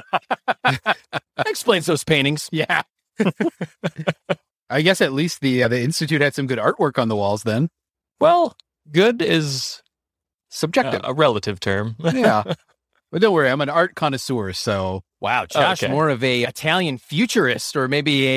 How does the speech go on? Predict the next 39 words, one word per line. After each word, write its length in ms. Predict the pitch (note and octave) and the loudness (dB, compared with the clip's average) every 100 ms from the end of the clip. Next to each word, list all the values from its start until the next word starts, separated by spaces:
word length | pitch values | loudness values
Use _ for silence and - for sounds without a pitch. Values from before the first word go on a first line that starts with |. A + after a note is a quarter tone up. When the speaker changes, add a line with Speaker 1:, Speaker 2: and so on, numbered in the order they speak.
| B2+ | 2
Speaker 1:
a, 20 | B2 | 2
uh, 160 | B2 - _ | 0 -4 _
<laughs> 140 | _ | _
postmodern, 1000 | - F3+ G#3 - C#3+ D3+ F3 F3+ E3+ D#3 | 0 0 0 -4 0 2 2 2 0 0
uh, 200 | D3+ C#3 | 0 0
impressionist. 680 | C#3 C3 - A#3 F4 A3 - | -2 -2 -2 -2 -2 -4 -4
I 80 | - | -2
don't 140 | D3+ D3 | 0 2
know. 320 | A#3 C#4+ D3 C3+ | 2 2 0 -2
Not, 280 | D#3 C4+ | 0 0
not, 260 | E3 G3+ C4 - - B3 - _ - | 0 0 0 -4 -8 -10 -10 _ -18
<laughs> 460 | - A#4+ - C5 - | -2 -2 0 -6 -6
not 220 | G3+ A#3+ | -4 -4
very 160 | F#3 F#3 | -2 -2
much 220 | F#3 F3+ | 0 0
into 220 | F3 E3+ | 0 0
the 160 | D3+ C#3 - _ _ | -2 -2 -8 _ _
abstract 480 | E3 G#3 - G3 E3 | 0 0 0 0 2
work 220 | C#3 A3 | 0 0
of 100 | B2 | -2
Jackson 360 | F#2+ C3+ D3 A#2 | 0 0 0 -2
Pollock. 400 | D3 G3 - - _ _ _ _ _ _ - | -2 -2 -6 -14 _ _ _ _ _ _ 2
Speaker 3:
No, 160 | A#2+ | 2
no, 120 | A2 | 4
I 140 | A2 B2+ | 4 4
prefer 340 | - C#3 A#2+ | 0 -2 -2
straight 380 | G2+ - B2 A#2 | -2 2 2 2
lines, 560 | A#2 A2 A#2 A#2+ B2 G#2+ | 2 2 2 0 -2 -2
and 180 | G2+ | 0
I 140 | G2 G2 | 0 0
know 180 | G#2+ G#2+ | 2 2
what 120 | G#2+ - | 2 2
I'm 120 | G#2+ | 2
looking 320 | F#2 - F#2+ | 0 0 0
at. 380 | F2+ F2+ - - | 0 -2 -4 -4
<laughs> 20 | |
Speaker 1:
Oh, 480 | C3+ D3 G#2+ - G2+ F3 - F#3 - _ | -2 0 2 2 2 -2 -2 -6 -8 _
all 160 | G2 C#3+ | -2 0
right. 220 | A#2 G2 | 2 0